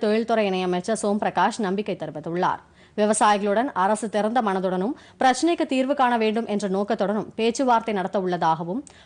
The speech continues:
புத்தாண்டு தினத்தில் விவசாயிகள் தங்களது வீடுகளுக்கு திரும்பி புத்தாண்டை கொண்டாடும் விதமாக இந்த பேச்சுவார்த்தை அமையும் என்றும் அவர் கூறியுள்ளார்.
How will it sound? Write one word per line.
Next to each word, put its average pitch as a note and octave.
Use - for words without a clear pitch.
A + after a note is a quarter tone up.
புத்தாண்டு D#4
தினத்தில் A3+
விவசாயிகள் G#3
தங்களது G#3
வீடுகளுக்கு G#3+
திரும்பி G3
புத்தாண்டை A#3+
கொண்டாடும் F#3+
விதமாக F3
இந்த G3+
பேச்சுவார்த்தை G#3
அமையும் F3
என்றும் E3+
அவர் A#3
கூறியுள்ளார். D#3